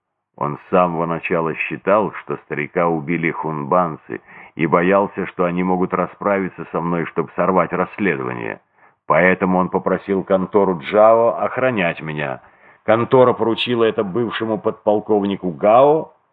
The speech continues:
прибывшему из Тайбэя». А затем Шиаду подослал ко мне Гао под видом красного —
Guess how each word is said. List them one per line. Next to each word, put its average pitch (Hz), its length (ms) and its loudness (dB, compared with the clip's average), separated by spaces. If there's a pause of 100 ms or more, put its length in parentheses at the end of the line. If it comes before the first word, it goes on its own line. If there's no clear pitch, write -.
(320)
прибывшему 117 960 -2
из - 220 -14
Тайбэя». 60 680 -4 (1200)
А 87 140 2
затем 98 380 2
Шиаду 92 400 2
подослал 85 500 -2
ко 80 140 -8
мне 78 200 -6
Гао 78 440 0
под 71 200 -6
видом 71 320 -8
красного — 67 640 -4